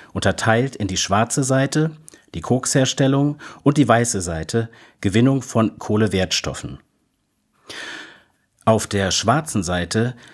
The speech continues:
wurden Koksöfenbatterien verwendet, in denen Steinkohle bei über tausend Grad Celsius zu Koks gebacken wurde. Das bei der Verkokung entstehende Gas wurde auf der weißen Seite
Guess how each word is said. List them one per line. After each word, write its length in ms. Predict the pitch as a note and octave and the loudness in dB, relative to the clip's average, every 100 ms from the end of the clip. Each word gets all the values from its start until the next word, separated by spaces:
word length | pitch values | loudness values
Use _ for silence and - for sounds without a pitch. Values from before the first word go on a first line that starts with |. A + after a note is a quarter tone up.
| - | -14
wurden 480 | G2 A2+ A#2+ A#2 - | -2 2 4 2 0
Koksöfenbatterien 1200 | - D3+ D3+ - F#2 F2 F#2+ F2 - F2+ E2+ F2 | 0 0 0 -4 -2 -2 0 -2 -2 -2 -2 -2
verwendet, 640 | - E2+ F#2 G2 A2+ - - | -2 0 2 2 2 0 -4
in 140 | G#2 | -2
denen 340 | F#2+ B2 C#3 C3+ | 2 4 4 2
Steinkohle 840 | - A#2 B2 D3 - B2+ B2+ B2 A2+ | 2 2 4 2 0 0 0 0 0
bei 160 | G#2 | 0
über 340 | - D3 D3+ D3 | 2 0 0 0
tausend 380 | A#2+ A#2 B2 | 2 2 2
Grad 260 | A#2 G#2 G2+ | 0 0 0
Celsius 720 | - G2+ G#2+ G#2+ G#2 - - - | 0 0 0 0 -2 -2 -6 -8
zu 140 | - | -8
Koks 460 | - A2 A2 - - | 0 0 0 -4 -2
gebacken 520 | G2 F#2 - F2 D#2 | 0 0 -2 -6 -6
wurde. 340 | D2+ C#2+ C#2+ - _ _ _ _ - - - - _ _ _ _ | -10 -12 -14 -18 _ _ _ _ -18 -16 -18 -20 _ _ _ _
Das 160 | A2 - | -6 2
bei 140 | B2 | 4
der 120 | B2 | 4
Verkokung 600 | - A#2 - F#3 F#3+ G2+ - | 2 -2 2 2 2 0 0
entstehende 500 | G2+ - B2 A#2+ G2 | -2 0 2 2 2
Gas 540 | A#2+ B2 F2 - - - | 2 2 2 -2 -6 -10
wurde 320 | - G#2 A#2 G#2+ | -6 0 0 0
auf 160 | G#2+ | -2
der 300 | - E2 - | -4 -4 -6
weißen 440 | - F2 G#2+ - A#2+ | -4 0 0 2 2
Seite 520 | A2 A2 G#2+ G#2+ | 4 2 2 -2